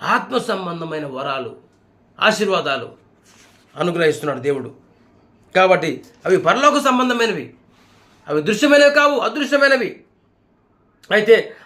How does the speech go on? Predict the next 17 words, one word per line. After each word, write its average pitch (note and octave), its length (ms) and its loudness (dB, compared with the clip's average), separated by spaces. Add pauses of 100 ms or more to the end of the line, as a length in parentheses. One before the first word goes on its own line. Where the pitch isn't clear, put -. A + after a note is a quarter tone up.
మన C4+ 180 2
దగ్గర D4 260 4
ఉన్న C4+ 120 2
బైబిల్లో A#3 380 2
రెండు G#3+ 220 -2
జనాంగాలు A#3 440 2
ఉన్నారు. G#3 480 -2 (240)
ఈ A3+ 80 4
రెండు B3+ 220 4
జంగా-, C4 440 0
జనాంగాలు A#3+ 500 -2
అనుసరించి A3+ 480 -6
జీవించడానికి A3 560 -6
రెండు F3 180 -10
చట్టాలు F#3+ 420 -2
ఉన్నాయి. F#3 420 0 (340)
అయితే C#3 440 -4